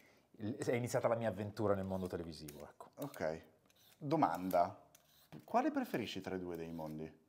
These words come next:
Speaker 2: Televisione
Speaker 1: È
Speaker 2: o radio?
Speaker 1: è una domanda, ehm, interessante. E per me sono,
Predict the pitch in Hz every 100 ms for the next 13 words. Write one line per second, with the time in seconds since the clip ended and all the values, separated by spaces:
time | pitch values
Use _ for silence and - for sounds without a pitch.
0 | - - - - - - 117 190 175 139
1 | 262 320 147 87 85 87 85 - - -
2 | _ _ - - 185 208 196 160 156 196
3 | 233 196 156 131 131 127 123 123 120 120
4 | 117 117 113 113 110 107 104 104 107 -
5 | - - 143 123 - 151 147 - 123 104
6 | 104 113 107 117 - - - - - -
7 | - - _ _ _ - _ _ _ _
8 | _ - 190 160 165 156 208 226 - 160
9 | 151 143 143 139 139